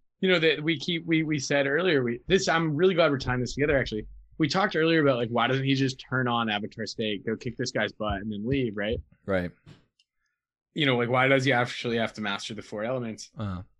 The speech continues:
Speaker 1: And, like, that exact moment shows
Speaker 2: Mm.
Speaker 1: why.
Speaker 2: Right.
Speaker 1: Like, he, the things that he's willing to do in the Avatar State are things that he's not willing to do outside the Avatar State.
Speaker 2: Mm-hmm.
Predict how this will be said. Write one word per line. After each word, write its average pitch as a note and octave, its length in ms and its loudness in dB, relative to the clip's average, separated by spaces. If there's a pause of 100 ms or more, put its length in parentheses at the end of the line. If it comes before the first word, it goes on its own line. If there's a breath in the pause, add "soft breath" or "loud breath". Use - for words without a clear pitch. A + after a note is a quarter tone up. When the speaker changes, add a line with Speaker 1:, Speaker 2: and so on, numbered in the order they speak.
Speaker 1:
And, D3+ 100 -2
like, C3+ 180 0
that C#3 220 2
exact C3 480 -2
moment B2 520 -2 (600)
shows A2 460 -2
Speaker 2:
Mm. F#2+ 80 -8
Speaker 1:
why. G2 520 -4 (480)
Speaker 2:
Right. F#2+ 280 4
Speaker 1:
Like, C3 240 -2 (100)
he, D3 560 -2 (220)
the C3 140 -6
things E3+ 320 -2
that A3+ 60 2
he's E3+ 160 2
willing D#3 200 0
to C#3+ 60 4
do C3+ 160 2
in B2+ 60 0
the A#2+ 100 0
Avatar A2 280 -2
State G#2+ 260 -2
are A2 100 -6
things B2 240 -4
that B2 80 -6
he's A2+ 160 -4
not A#2 240 0
willing C3 220 -2
to A2 60 -6
do A2 140 0
outside G2+ 400 -2
the G#2 120 -4
Avatar F#2 340 -10
State. - 440 -14
Speaker 2:
Mm-hmm. F#2 280 -6